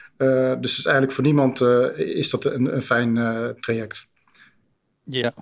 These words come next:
Speaker 1: En, en
Speaker 2: Ja, ik had een keer een, eh, een bewindvoerder die zei tegen mij dat je tegenwoordig om nog, eh, fatsoenlijk in armoede te leven in Nederland, je eigenlijk een, eh, universitair diploma nodig hebt.
Speaker 1: Ja.
Speaker 2: En die indruk kreeg je ook wel een klein beetje als je dan, eh,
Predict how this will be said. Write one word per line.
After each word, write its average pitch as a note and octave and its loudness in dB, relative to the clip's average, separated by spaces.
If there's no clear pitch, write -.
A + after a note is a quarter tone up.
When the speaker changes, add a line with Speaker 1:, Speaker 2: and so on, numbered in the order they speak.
Speaker 1:
En, D3 0
en D3+ -2
Speaker 2:
Ja, A#2+ 4
ik B2 2
had C#3 4
een C#3+ -4
keer D3+ 4
een, C3 4
eh, C3+ 4
een C3+ 4
bewindvoerder C#3 2
die C3 -2
zei B2+ 4
tegen B2+ -2
mij B2 4
dat B2 2
je A#2 4
tegenwoordig A#2+ 2
om A#2+ 0
nog, A#2 0
eh, A#2 4
fatsoenlijk A#2+ 0
in A2 0
armoede B2+ 2
te A#2 0
leven A#2 4
in A2+ 2
Nederland, A2+ 2
je A#2 2
eigenlijk A2 2
een, A2 2
eh, G#2+ 0
universitair A#2 2
diploma A2 2
nodig F#2+ 2
hebt. - -2
Speaker 1:
Ja. E3 0
Speaker 2:
En B2 0
die B2 0
indruk C3 2
kreeg C3 2
je B2+ 2
ook C3 2
wel A#2 4
een A2 0
klein A#2 4
beetje A#2 2
als A2+ 2
je A#2+ -6
dan, A2+ 0
eh, A#2 -10